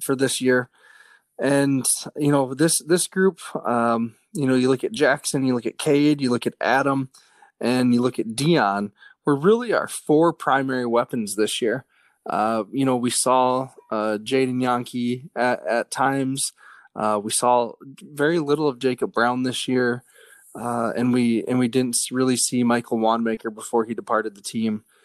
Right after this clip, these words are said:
And so, uh, that's, that's kind of, that, that, those were the players, um, this year at the wide receiver position,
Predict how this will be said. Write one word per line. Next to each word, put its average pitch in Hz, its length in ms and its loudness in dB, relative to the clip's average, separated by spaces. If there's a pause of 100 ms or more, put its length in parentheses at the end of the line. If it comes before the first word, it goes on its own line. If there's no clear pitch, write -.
(280)
And 120 160 0
so, 127 600 2 (200)
uh, 117 340 -2
that's, 131 520 -2 (400)
that's 156 220 0
kind 175 260 0
of, 123 220 0
that, 123 220 -2
that, 147 120 0
those 175 220 4
were 175 120 2
the 151 80 0
players, 143 580 0 (180)
um, 117 400 -2
this 147 420 -2
year 131 400 0
at 139 240 0
the 160 60 -6
wide 147 240 0
receiver 151 340 -6
position, 151 580 -2